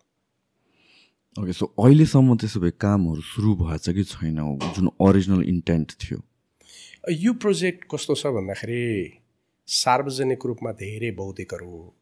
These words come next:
Speaker 2: अ, हामीहरू जस्तो मान्छेहरू, पत्रकारहरूसँग एकदम कम जानकारी हुन्छ, छलफल हुन्छ।
Speaker 1: मह्म।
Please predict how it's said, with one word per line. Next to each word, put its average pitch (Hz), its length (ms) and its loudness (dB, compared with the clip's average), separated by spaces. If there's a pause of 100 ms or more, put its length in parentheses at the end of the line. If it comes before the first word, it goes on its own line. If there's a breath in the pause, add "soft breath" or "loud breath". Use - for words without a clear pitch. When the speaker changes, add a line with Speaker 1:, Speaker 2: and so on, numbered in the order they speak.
(120)
Speaker 2:
अ, 80 400 -12 (800)
हामीहरू 101 340 -10
जस्तो 95 300 -10
मान्छेहरू, 85 480 -14
पत्रकारहरूसँग 85 1040 -12 (200)
एकदम 104 240 -10
कम 92 520 -12 (680)
जानकारी 87 460 -8
हुन्छ, 80 260 -14 (100)
छलफल - 360 -12
हुन्छ। 90 300 -10
Speaker 1:
मह्म। 87 120 -8